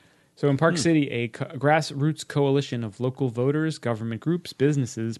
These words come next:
Speaker 1: nonprofits, and backcountry skiers has secured a victory to save a piece of prized mountain land from being developed.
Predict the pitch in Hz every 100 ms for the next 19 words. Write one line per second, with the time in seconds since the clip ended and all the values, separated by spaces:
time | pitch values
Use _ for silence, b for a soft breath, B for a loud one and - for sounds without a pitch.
0 | - 117 117 110 - 120 131 139 - 110
1 | 107 147 143 165 156 139 185 135 127 123
2 | 113 - - 151 143 120 156 - 175 180
3 | 170 - - 131 131 107 101 190 190 -
4 | 113 - - 147 147 156 151 123 131 -
5 | 135 139 147 139 107 123 135 135 117 104
6 | - -